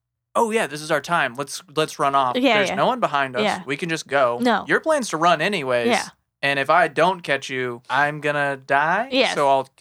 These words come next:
Speaker 1: I'll try to kill you."
Speaker 2: Yeah, yeah. Like, it made total sense for those two, like, to run off. But instead, he, like, kinda s-, stands there, and then a foot sh-,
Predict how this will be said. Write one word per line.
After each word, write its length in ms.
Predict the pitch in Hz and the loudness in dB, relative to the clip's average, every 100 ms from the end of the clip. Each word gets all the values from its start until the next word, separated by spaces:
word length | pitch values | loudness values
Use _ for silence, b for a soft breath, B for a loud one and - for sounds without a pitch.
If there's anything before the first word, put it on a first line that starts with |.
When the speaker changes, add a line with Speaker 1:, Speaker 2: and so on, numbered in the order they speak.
| - | -8
Speaker 1:
I'll 100 | 123 | -8
try 140 | 127 | -8
to 80 | - | -12
kill 180 | - 151 | -14 -4
you." 140 | 277 | 2
Speaker 2:
Yeah, 260 | 440 294 190 | 4 4 2
yeah. 380 | 339 480 247 151 - - | 4 4 4 0 -6 0
Like, 260 | 302 247 - - | 0 0 -10 -6
it 240 | - 330 254 247 208 | -2 -2 -4 -16 -4
made 460 | 320 370 381 302 - | 0 2 0 -6 -6
total 300 | - 359 349 | 0 2 2
sense 260 | - 269 254 | 0 -2 -4
for 120 | 226 | -8
those 360 | 226 214 202 - | -2 -2 -4 -6
two, 220 | 226 190 | -6 -4
like, 260 | 190 185 - | -4 -6 -6
to 120 | 226 | -6
run 200 | 185 175 | -4 -4
off. 200 | - - | -6 -4
But 100 | 240 | 0
instead, 640 | 254 254 - 330 311 254 226 | 0 -2 0 2 2 -2 -10
he, 320 | 262 254 247 | -4 -2 0
like, 200 | 226 208 | 2 2
kinda 200 | - 254 | 0 -2
s-, 180 | 247 - _ _ | -2 -12 _ _
stands 520 | - - 214 220 220 | -16 -6 -2 -2 -2
there, 220 | 214 214 190 | 0 0 0
and 120 | 226 | 0
then 140 | 220 202 | -2 -2
a 40 | 202 | -2
foot 280 | - 302 | 0 0
sh-, 120 | - | -2